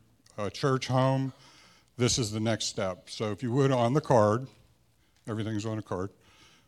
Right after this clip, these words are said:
uh, put, put down what date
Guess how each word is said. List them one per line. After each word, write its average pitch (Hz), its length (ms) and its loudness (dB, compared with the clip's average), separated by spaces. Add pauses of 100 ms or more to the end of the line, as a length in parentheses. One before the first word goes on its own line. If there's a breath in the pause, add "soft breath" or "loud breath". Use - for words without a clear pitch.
(200 soft breath)
uh, 101 380 2 (320)
put, - 460 -2
put 151 120 2
down 135 200 8
what 123 240 8
date 131 400 0